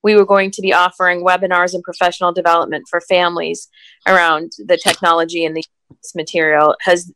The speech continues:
is that not happening? Has n-, has that not been scheduled? Um, can I get some input on, on, on whether there is any development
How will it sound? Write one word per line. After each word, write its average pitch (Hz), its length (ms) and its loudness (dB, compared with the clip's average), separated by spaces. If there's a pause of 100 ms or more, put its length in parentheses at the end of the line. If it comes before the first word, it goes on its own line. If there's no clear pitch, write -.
is 175 160 -2
that 220 300 2 (720)
not 185 300 0
happening? 247 580 -2
Has 180 220 -6
n-, 190 120 -6 (180)
has 180 160 -2
that 185 280 0
not 180 380 0
been 190 200 -2
scheduled? 208 720 -2 (680)
Um, 165 520 -2 (800)
can 180 160 -2
I 170 120 -2
get 175 180 -2
some 180 160 -4
input 185 420 0
on, 165 360 0
on, 165 340 -2
on 165 380 0
whether 170 520 2 (400)
there 175 140 6
is 165 220 0
any 185 340 -2
development 190 720 0